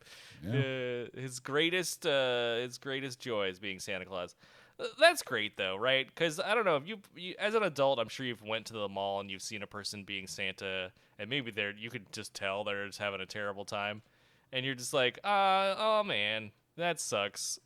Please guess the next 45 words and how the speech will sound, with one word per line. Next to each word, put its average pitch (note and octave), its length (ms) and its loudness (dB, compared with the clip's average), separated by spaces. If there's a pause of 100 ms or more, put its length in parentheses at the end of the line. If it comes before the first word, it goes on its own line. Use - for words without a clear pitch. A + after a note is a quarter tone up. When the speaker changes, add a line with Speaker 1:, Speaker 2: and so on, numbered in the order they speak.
(120)
Speaker 2:
You C#3 140 -8
know, B2+ 360 0
like, C#3 360 -2
but E3 140 6
I E3+ 60 8
would F3+ 180 2
love G#3 240 4
to F#3 100 -4
know C#3+ 260 4
that A#2 260 2
whatever B2 340 2
mall G#2+ 260 0
Santa G#2 400 -4
I G2 160 0
see G2 340 -4
is F#2 140 -6
just - 220 -12
having, F#2+ 420 -4 (340)
just - 200 -10
like, F#2 340 -4
this A#2+ 200 -4
is G#2 160 -10 (120)
the A2 80 -4
best F#2+ 380 -4
time F#2 240 -6
of E2 140 -12
year D#2 160 -8
for E2 160 -12
them. A1 280 -10 (600)
I A#2+ 40 -4
think A2+ 140 0
that G2+ 200 4
would F#2+ 160 -8
be, F2+ 400 -2 (180)
that D#3 200 8
is B2+ 160 -2
heartening. E2 480 -4 (120)
That's G#2+ 200 -10
something, F#2+ 360 -4
that's F#2+ 180 -6
a B2 60 0
feel-good A2+ 440 -2
story F2+ 340 -4
that F2 120 -6
I, E2+ 160 -4